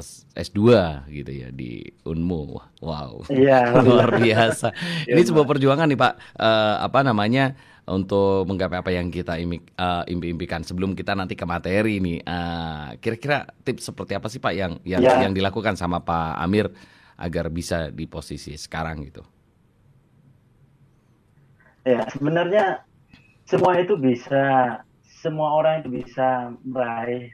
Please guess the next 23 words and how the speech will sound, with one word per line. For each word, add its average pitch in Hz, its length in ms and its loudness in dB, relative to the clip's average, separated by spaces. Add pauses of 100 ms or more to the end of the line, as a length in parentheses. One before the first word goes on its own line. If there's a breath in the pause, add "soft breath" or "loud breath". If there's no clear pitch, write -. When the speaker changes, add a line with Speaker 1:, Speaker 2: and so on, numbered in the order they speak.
Speaker 2:
kesuksesan, 113 720 -14
apabila 120 400 -2
mempunyai 117 260 -6
keinginan. 98 480 -12 (460)
Ya, 104 160 -12
kebetulan 135 640 2
kalau 120 240 0
saya 123 180 2
ceritakan 135 640 -2
mungkin 139 460 -6 (400 soft breath)
panjang 143 480 2
ceritanya. 127 340 -4
Karena 131 220 -4
kuliah 156 340 0 (540)
S - 100 -18
satu 156 380 -4
itu 180 160 -4
biaya 131 240 2
sendiri, 131 560 -2
S 135 100 -12
dua 139 300 -4
biaya 127 240 0
sendiri. 113 580 -12